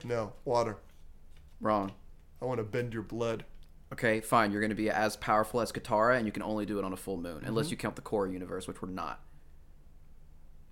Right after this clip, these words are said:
Speaker 2: You're gonna be able to do it once on a full moon if you're an absolute master. No, not worth it. Air, you can just literally glide and fly wherever you want.
Speaker 1: I could get an Appa.
Speaker 2: Not if you're not an airbender.
Speaker 1: Really?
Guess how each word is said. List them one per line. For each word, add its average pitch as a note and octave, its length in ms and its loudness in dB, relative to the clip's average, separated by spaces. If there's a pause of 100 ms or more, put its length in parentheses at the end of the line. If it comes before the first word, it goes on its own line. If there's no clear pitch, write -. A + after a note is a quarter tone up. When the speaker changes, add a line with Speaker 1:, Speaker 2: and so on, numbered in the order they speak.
(760)
Speaker 2:
You're A2+ 100 0
gonna A2+ 120 4
be A#2 80 4
able A2+ 100 6
to G#2+ 80 2
do G2+ 140 2
it E2+ 60 -2
once A#2 360 2
on A#2+ 180 4
a A#2 60 2
full A#2 180 2
moon G2+ 340 2
if A2 220 2
you're A2 120 6
an G2 120 0
absolute G#2+ 480 0
master. F#2+ 600 -2 (1000)
No, F#2+ 280 0
not A2 260 4
worth G#2 240 2
it. D#2 180 -6
Air, A#2 180 6
you A2 100 0
can A2+ 100 -4
just - 300 -6
literally G#2+ 300 2
glide F2 380 -2
and F2 120 -10
fly C#2 480 -4
wherever F#2 260 -2
you C2+ 100 -12
want. A#1+ 200 -14 (500)
Speaker 1:
I D3+ 120 8
could D3+ 180 -4
get D#3 100 4
an C#3 140 4
Appa. - 340 -2 (1040)
Speaker 2:
Not C3+ 280 2
if D3+ 120 -2
you're D3+ 100 2
not D#3 160 8
an C3 120 6
airbender. B2 680 2 (360)
Speaker 1:
Really? C#3 280 2